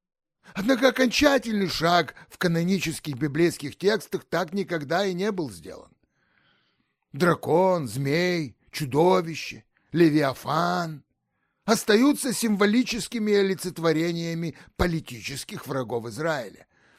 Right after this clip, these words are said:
и им пока не приписывается самостоятельное бытие.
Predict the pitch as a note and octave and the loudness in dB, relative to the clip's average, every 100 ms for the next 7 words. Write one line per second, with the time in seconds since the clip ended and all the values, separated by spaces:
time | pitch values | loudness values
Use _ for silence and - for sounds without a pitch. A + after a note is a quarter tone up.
0 | _ - A#3 F3 G#3 B3 C#4+ A3 F#3+ F#3+ | _ 0 2 4 4 4 2 2 2 2
1 | A3+ B3 C#4 C4+ F#3+ E3 A#3 B3+ A3 - | 0 2 0 2 -2 -2 -2 -2 -4 -2
2 | G3 - - C#4 B3+ - E3+ D3 G#2+ G#2 | -6 -6 -2 2 2 0 0 0 -2 -8
3 | D3 D3 C#3 A2 B2 G#2 G2+ - | -10 -10 -12 -12 -16 -16 -20 -20